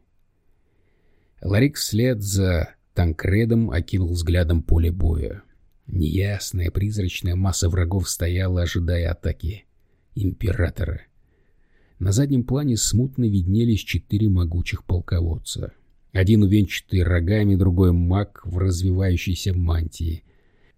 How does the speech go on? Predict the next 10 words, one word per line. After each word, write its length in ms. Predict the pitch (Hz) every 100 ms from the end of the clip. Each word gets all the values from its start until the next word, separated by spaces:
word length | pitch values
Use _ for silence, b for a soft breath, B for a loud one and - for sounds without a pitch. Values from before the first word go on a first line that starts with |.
| b _ _ -
Третьим 800 | 92 104 113 - 120 117 104 85 -
было 640 | 92 85 87 101 110 107 101
извивающееся 1600 | - 87 85 80 78 85 113 98 87 - 92 82 - 82 80 73
змееподобное 800 | 92 92 87 82 80 82 85 78
существо, 720 | - - 92 - - 87 65
а 120 | 90
четвертым — 720 | - - - 120 120 92 82 - -
разбухшая 840 | 92 90 90 80 104 - - 95
куча 600 | - 92 85 - 87 87 B B B
гнилья. 720 | 117 - 85 82 80 117 117